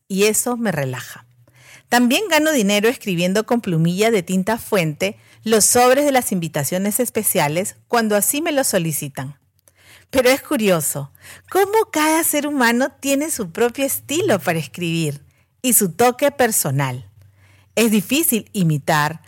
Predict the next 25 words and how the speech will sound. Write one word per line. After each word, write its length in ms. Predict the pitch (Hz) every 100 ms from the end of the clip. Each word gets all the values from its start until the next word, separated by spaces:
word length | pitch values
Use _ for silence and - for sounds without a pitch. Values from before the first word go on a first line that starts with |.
| - - - -
la 280 | 180 165
letra 560 | 147 175 330 - 151 -
de 220 | 185 170
otra 360 | 165 165 175 -
persona, 680 | 156 139 - 143 123 127 - _ _ -
la 240 | 160 147
manera 580 | 139 131 143 185 277 294
como 280 | 180 160 147
escribe. 680 | - - 160 151 127 131 - _
¿Y 120 | - 196
tú? 240 | - 254
¿Cómo 1040 | 262 - _ _ _ _ - 453 453 277 247
es 100 | -
tu 100 | 262
caligrafía? 680 | 240 202 165 147 - 160 - - _ _ _ _ 185
¿Escribes 680 | 165 - 180 214 240 285
en 160 | 254 165
script 540 | - - 302 - - - _ -
o 300 | 214 180 165
letra 380 | 170 175 185 -
corrida? 540 | 165 139 123 120 - _ _ _ _ - _
Cuando 320 | 233 240 190
tomas 380 | 165 247 285 302
el 160 | 311 208
dictado 580 | 170 - 165 147 139